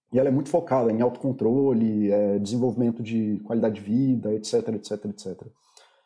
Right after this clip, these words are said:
Então, eu vou trazer esse método aqui, que ele, ou esse conceitual e método que ele tá trazendo.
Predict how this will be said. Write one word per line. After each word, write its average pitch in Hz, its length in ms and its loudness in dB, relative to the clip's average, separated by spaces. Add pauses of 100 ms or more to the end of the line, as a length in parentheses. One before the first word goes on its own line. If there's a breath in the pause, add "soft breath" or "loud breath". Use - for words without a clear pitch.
(120)
Então, 120 840 0
eu 117 100 0
vou 135 80 2
trazer 135 340 2
esse 139 180 -4
método 127 460 0
aqui, 107 240 -4
que - 140 -6
ele, 101 320 0
ou 123 300 0
esse - 220 -8
conceitual 131 760 0
e 120 80 2
método 110 480 0
que 110 100 -6
ele 104 120 -4
tá 101 200 -2
trazendo. 110 680 0